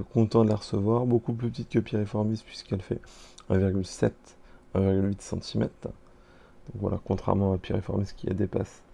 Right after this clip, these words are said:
trois centimètres, et là vous pouvez voir, je bouge mon doigt, j'en profite, hein, tant qu'elle a pas de couvain, après ça je pourrais plus le faire. Mais je peux vous montrer à quel point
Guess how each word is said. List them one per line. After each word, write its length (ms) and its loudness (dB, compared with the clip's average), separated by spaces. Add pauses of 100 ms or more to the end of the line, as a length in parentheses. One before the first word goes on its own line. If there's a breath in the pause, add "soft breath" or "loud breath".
(300 loud breath)
trois 220 -4
centimètres, 560 -2
et 40 -4
là 60 0
vous 60 -2
pouvez 200 -6
voir, 200 -2 (760 loud breath)
je 100 -4
bouge 200 2
mon 100 0
doigt, 220 4
j'en 100 6
profite, 400 0
hein, 80 0
tant 120 -2
qu'elle 160 0
a 40 0
pas 120 -2
de 40 -6
couvain, 300 -2
après 180 -6
ça 180 -8
je 80 -12
pourrais 200 -4
plus 220 -6
le 40 -6
faire. 240 -4 (960 loud breath)
Mais 160 -2
je 160 -8
peux 80 0
vous 180 2
montrer 280 -4
à 40 -4
quel 140 -2
point 320 -4